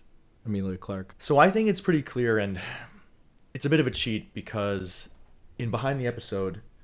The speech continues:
Speaker 2: the, uh, the writers, D and D, essentially tell us that Sansa deliberately tells Tyrion with a premeditated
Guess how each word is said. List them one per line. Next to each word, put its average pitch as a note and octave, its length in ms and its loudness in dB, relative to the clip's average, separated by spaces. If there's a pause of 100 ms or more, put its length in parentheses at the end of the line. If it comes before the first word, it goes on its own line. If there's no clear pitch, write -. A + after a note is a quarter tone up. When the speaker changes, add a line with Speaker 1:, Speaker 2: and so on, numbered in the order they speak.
(680)
Speaker 2:
the, G#2 360 -4 (200)
uh, G2 160 -4
the F#2+ 100 -6
writers, G2 540 -2
D A#2 220 -4
and A2 100 -6
D, G2 400 -6 (140)
essentially D3 600 -2
tell G2 340 -4
us F2 300 -6
that E2+ 400 -8 (640)
Sansa A#2+ 600 -2 (120)
deliberately G#2 500 -4
tells G2+ 320 -6
Tyrion F#2 600 -4 (480)
with G#2+ 160 -6
a - 20 -6
premeditated G2+ 960 -2